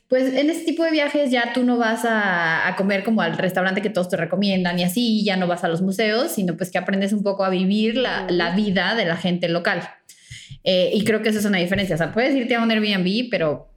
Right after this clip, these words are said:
Speaker 1: eso no
Speaker 2: Ujú.
Speaker 1: significa que vas a vivir como un local, <laughs> ¿no?
Speaker 2: Mira, la mejor forma de
Speaker 1: Em,
Speaker 2: conocer la vida local es en los pubs, en los bares y no en los museos.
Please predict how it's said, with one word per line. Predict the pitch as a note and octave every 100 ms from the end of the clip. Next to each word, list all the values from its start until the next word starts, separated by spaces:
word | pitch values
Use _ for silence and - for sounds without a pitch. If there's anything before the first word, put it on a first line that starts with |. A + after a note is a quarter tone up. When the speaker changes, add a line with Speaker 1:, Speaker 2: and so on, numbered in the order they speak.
| - -
Speaker 1:
eso | F3+ G3+ G#3+
no | G#3
Speaker 2:
Ujú. | F#3
Speaker 1:
significa | F3 F3 A3 G#3+ C#3
que | E3+
vas | F3+
a | G3+
vivir | A3 A#3 A#3+
como | A#3 G#3
un | F#3+
local, | F#3 F#3 E3+
<laughs> | G#3 - A3
¿no? | G#3+
Speaker 2:
Mira, | A#3+ G3+
la | G3 F#3+
mejor | G3 A3+ A3
forma | A3 A3
de | A3
Speaker 1:
Em, | G#3
Speaker 2:
conocer | F#3+ F3+ -
la | G3 G3
vida | G3 G3+
local | F3 F3+ F3+
es | F#3 -
en | F3
los | E3+ -
pubs, | - G#3+ G#3 - -
en | F3
los | E3 F3 F3+
bares | F3+ F#3 F#3+ G3+ -
y | -
no | F3+ F3+
en | F3+
los | F3+ G3
museos. | G3 - - -